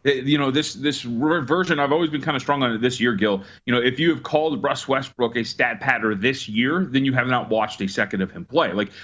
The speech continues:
this has been efficient Russell Westbrook during this twenty-four game run. It's been absolutely incredible.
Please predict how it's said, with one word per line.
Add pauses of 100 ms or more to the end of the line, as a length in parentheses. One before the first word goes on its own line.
this
has
been
efficient
Russell
Westbrook
during
this
twenty-four
game
run.
It's
been
absolutely
incredible.